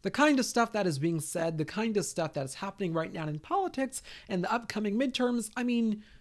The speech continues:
we're barely, we barely qualify as a legitimate democracy anymore. I mean, it's a joke to say, "Oh, the United States is a shining democracy." I mean, yes, we've had tough, we've had tough moments back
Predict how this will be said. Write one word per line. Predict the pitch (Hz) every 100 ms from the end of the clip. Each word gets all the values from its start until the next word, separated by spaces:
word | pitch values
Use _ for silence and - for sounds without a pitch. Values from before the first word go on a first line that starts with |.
| - _ _ _ _ _ _
we're | 185 220 427 466 415 233 - _ -
barely, | 156 127 196 262 277 285 285 254
we | 208 247
barely | 185 202 254 247
qualify | - 202 226 - 170
as | 160 160
a | 156
legitimate | 147 143 165 170 151
democracy | - 127 170 - 143 143
anymore. | 131 123 131 - - _ _ _ _ _ _ 170
I |
mean, | 180 208
it's | 208
a | 165
joke | 127 127 247 160 -
to | 147
say, | - 139 135 135 - -
"Oh, | 440 403
the | 214
United | 220 247 302 -
States | - 240 -
is | 147
a | 123
shining | - - 233 262 262 254
democracy." | 208 202 208 143 135 85 - - - - - - - - - _ _ -
I | 294
mean, | 294 254
yes, | 285 247 226
we've | 214
had | 190 151 -
tough, | 208 185 156
we've | 151 185 -
had | 147 131
tough | - 160 139
moments | 143 135 123
back | - 135 -